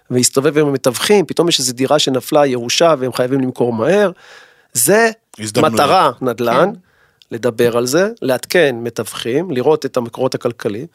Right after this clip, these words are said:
Speaker 1: דרך אגב, יכול להגיד, "לא, המטרה שלי זה נדל"ן,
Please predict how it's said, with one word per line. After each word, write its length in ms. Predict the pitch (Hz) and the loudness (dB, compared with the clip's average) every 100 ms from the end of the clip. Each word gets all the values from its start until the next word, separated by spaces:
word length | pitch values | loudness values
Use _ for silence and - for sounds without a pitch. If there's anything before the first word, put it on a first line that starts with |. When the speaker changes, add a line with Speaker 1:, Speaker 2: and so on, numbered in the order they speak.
| _ _ - | _ _ -12
Speaker 1:
דרך 200 | - 247 | -2 0
אגב, 140 | 147 | 0
יכול 180 | 139 170 | 2 2
להגיד, 260 | 151 170 | 2 0
"לא, 160 | 202 240 | 0 0
המטרה 340 | 151 135 147 170 | 0 2 2 2
שלי 280 | - 156 | 0 0
זה 120 | 147 139 | 0 0
נדל"ן, 420 | 127 139 156 | 2 2 2